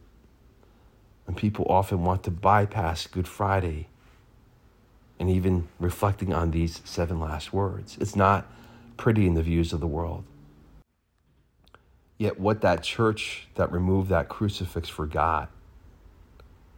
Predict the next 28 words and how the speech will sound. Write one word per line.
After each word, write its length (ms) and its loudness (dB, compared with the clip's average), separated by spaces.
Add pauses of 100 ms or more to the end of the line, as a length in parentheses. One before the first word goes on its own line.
(100)
what 140 -4
a 60 0
lot 540 2
of 100 2
us 320 -4 (140)
can 140 -6
forget 320 -2
at 120 -2
times 380 -4
as 140 -8
well, 400 0 (1080)
is 80 -6
that 120 0
there 140 6
are 80 6
many 240 6
things 380 0
in 80 -4
the 60 -4
world 300 -2
that 120 -2
are 80 0
not 260 -2
pleasant 420 -4
and 100 -6
are 80 -2
not 260 -4
pretty. 340 -4